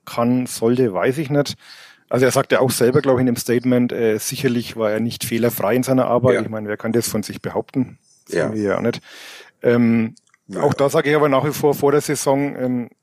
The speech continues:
Speaker 1: zurückrudern gilt nicht. Also da, vor der Saison waren wir auch alle sehr <laughs> überzeugt von den Neuzugängen. Ähm, jetzt dann nach zehn Spielen zu sagen, alle, alle schlecht, alle Fehleinkäufe. Klar muss man sich dann dran messen lassen und ich bin jetzt auch noch nicht von jedem Neuzugang so überzeugt.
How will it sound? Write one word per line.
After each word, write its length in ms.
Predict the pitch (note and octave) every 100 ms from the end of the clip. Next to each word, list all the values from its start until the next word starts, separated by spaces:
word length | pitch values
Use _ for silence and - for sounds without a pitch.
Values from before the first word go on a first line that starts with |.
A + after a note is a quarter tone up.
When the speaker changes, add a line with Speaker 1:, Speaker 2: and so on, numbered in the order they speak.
| _ _ _ _ _ _ _ _ _ _ - F3 -
Speaker 1:
zurückrudern 760 | C3 D3+ C#3 C3+ C#3+ C3+ B2
gilt 200 | B2 B2+
nicht. 200 | B2 G#2
Also 200 | G2+ A#2
da, 100 | A2+
vor 180 | - B2
der 80 | B2
Saison 300 | A#2 B2 A#2
waren 120 | B2
wir 100 | A2
auch 140 | - A2
alle 120 | A2+
sehr 200 | - A#2+
<laughs> 20 |
überzeugt 480 | A#2 B2+ - C3+ -
von 160 | - A2+
den 180 | D3
Neuzugängen. 640 | A#2+ B2 C3+ B2+ A#2+ A#2 A#2 - - - - -
Ähm, 380 | - B2+ A#2+ B2
jetzt 220 | B2+ C#3 -
dann 400 | C3 B2+ B2 - -
nach 260 | C#3 B2+
zehn 200 | - A#2+
Spielen 240 | B2+ C3+ B2
zu 60 |
sagen, 260 | A#2+ B2 B2
alle, 260 | A#2 A#2 G#2
alle 200 | - B2
schlecht, 460 | A2+ G#2 A#2+ - -
alle 160 | A2+ A#2
Fehleinkäufe. 800 | A#2 A#2 A#2 - A#2+ A2+ A#2 - -
Klar 140 | A#2
muss 140 | D#3 D3+
man 120 | D3
sich 120 | C#3+
dann 160 | C3+ A#2
dran 160 | A2+
messen 220 | A#2 F#3
lassen 380 | E3 D#3+ D3+ D#3
und 260 | - A#2 - - - -
ich 160 | A#2
bin 120 | C3
jetzt 220 | B2 - C3+
auch 100 | D3+
noch 100 | F3
nicht 120 | E3+
von 160 | D3+
jedem 300 | B2+ C3+ C#3+
Neuzugang 540 | C3+ C3+ B2+ D3 C3 C3+
so 260 | - B2+
überzeugt. 680 | - C3+ C#3 - C3+ C3+